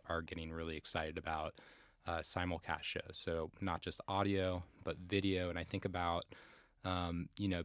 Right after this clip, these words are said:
back when I was a buyer on the Johnson and Johnson account at J three, um, I remember just being super amped up about Spotify, but the YouTube rep came in and was like, "We're number one in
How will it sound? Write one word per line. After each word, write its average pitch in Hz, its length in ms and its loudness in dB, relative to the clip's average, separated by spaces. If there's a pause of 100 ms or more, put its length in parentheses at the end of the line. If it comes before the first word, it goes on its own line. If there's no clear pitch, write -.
(140)
back 90 240 4
when 90 100 2
I 90 60 4
was 87 140 0
a 90 40 0
buyer 87 420 2
on 85 160 -2
the 82 100 -6 (200)
Johnson 85 340 0
and 82 80 0
Johnson 90 340 2
account 87 360 -2
at - 100 -10
J 80 280 0
three, 98 340 2 (520)
um, 85 400 0
I 95 100 4
remember 98 280 6
just 87 240 -2
being 85 220 0
super 95 360 0
amped 82 180 -2
up 85 120 -2
about 80 240 0
Spotify, 85 640 0
but - 120 -8
the 87 100 -4
YouTube 90 400 -2
rep 85 180 0
came 85 260 -2
in 80 280 -4 (180)
and 87 160 0
was 85 140 -6
like, 82 260 0
"We're 107 140 0
number 101 260 4
one 98 200 2
in 95 220 0